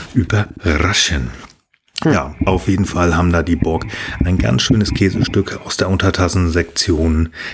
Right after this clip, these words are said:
Speaker 1: der Enterprise heraus, ja, gezogen. Finde ich übrigens auch spannend. Das ist also eine Überlegung für diesen großen Feind, wie die mit der Enterprise umgehen wollen,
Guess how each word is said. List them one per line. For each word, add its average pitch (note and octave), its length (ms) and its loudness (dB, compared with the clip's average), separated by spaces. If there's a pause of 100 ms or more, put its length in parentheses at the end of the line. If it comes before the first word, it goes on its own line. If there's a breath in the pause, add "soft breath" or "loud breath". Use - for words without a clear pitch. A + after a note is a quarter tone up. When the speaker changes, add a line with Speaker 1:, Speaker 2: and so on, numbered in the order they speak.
(140 loud breath)
Speaker 1:
der F2+ 120 2
Enterprise E2+ 640 0
heraus, F2+ 640 0 (440 loud breath)
ja, E2+ 320 0 (680 loud breath)
gezogen. D3 920 0 (400)
Finde E2 160 0
ich F2+ 60 0
übrigens D#2 220 0
auch D2 160 0
spannend. C#2 580 -2 (340 loud breath)
Das - 160 2
ist F#2 160 0
also D#2+ 160 2
eine E2+ 100 4
Überlegung F2+ 680 2 (360 loud breath)
für D#2+ 340 2
diesen D2+ 460 0
großen F2 540 2
Feind, G2 720 0
wie F2 120 4
die F2+ 380 2
mit F2 180 2
der F#2 100 0
Enterprise F2+ 540 0
umgehen G#2 720 2
wollen, F#2+ 360 2